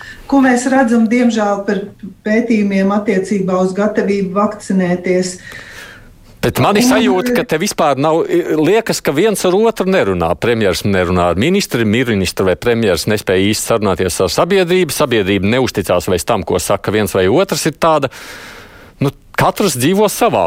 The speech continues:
Speaker 2: kaut kādā informatīvā pārliecībā.
Speaker 1: Jā, ir, ir kaut kādā brīdī ir, eh, notikusi attālināšanās no tā, kas bija pavasarī un pat vēl vasarā vai rudens sākumā, ka ir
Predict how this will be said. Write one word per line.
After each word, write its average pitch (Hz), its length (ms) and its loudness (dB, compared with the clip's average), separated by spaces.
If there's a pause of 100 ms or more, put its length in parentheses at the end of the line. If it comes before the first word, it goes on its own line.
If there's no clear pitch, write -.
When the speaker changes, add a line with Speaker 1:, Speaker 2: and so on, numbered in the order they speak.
Speaker 2:
kaut 95 240 -4
kādā 92 380 2 (100)
informatīvā 87 640 0
pārliecībā. 92 760 -2 (680)
Speaker 1:
Jā, 294 220 2 (100)
ir, 202 140 -2 (100)
ir 247 160 0
kaut 349 320 0
kādā 214 400 0
brīdī 208 540 0 (260)
ir, 226 320 2
eh, 208 220 2 (100)
notikusi 220 1000 0 (880)
attālināšanās 214 1120 0
no 220 140 2 (100)
tā, 233 300 2
kas 190 180 -4
bija 226 380 0
pavasarī 247 560 0
un 208 100 0
pat 180 160 -4
vēl 202 240 0
vasarā 196 480 -2
vai 202 160 0
rudens 214 480 0
sākumā, 226 540 0 (100)
ka 247 80 2
ir 294 220 2